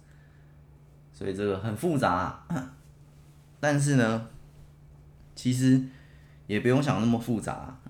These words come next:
<clears throat> 简单就是，还是就是最直觉的，好不好看啊？就这样，很简单。那我说有时候它会影响啊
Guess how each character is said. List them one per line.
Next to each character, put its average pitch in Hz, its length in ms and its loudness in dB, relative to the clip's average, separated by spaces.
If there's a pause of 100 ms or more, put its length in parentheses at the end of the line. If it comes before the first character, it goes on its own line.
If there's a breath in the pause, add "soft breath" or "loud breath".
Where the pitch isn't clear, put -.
<clears throat> - 440 -8
简 120 200 2
单 143 180 4
就 143 140 2
是， 127 60 -2
还 110 160 -2
是 120 80 -8
就 120 120 -2
是 117 200 -4 (480 loud breath)
最 143 180 2
直 95 300 -6
觉 87 260 -4
的， 85 220 -8 (280)
好 85 60 -14
不 110 100 0
好 107 120 2
看 101 200 -4
啊？ 87 140 -10
就 98 120 -12
这 92 120 -8
样， - 180 -8
很 98 120 -8
简 95 200 -8
单。 67 240 -10 (1600 loud breath)
那 135 140 -2
我 135 80 4
说 139 140 2
有 113 120 4
时 98 120 -4
候 123 100 2
它 131 160 4
会 131 180 0
影 90 140 -6
响 95 240 -6
啊 - 240 -14